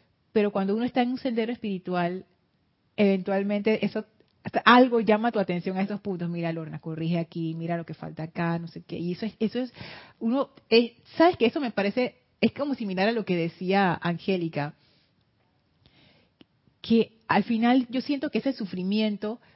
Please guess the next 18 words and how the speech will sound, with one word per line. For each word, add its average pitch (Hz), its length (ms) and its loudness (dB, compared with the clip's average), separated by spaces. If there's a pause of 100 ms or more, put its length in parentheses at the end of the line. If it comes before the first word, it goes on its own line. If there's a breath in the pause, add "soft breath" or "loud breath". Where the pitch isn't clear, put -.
(140 soft breath)
como 196 200 -4
ella 226 80 2
decía, 185 420 0
pero 196 340 0 (400)
es 233 120 4
como 285 240 -2
una, 214 180 0
el 202 180 2
sufrimiento 226 380 -6
es 285 60 -6
como 226 100 -4
una 208 140 0
lija, 220 240 2
pero 185 200 -4
también 180 360 -2
es 208 100 0
gracia. 175 400 0
Eventualmente, 202 1080 -2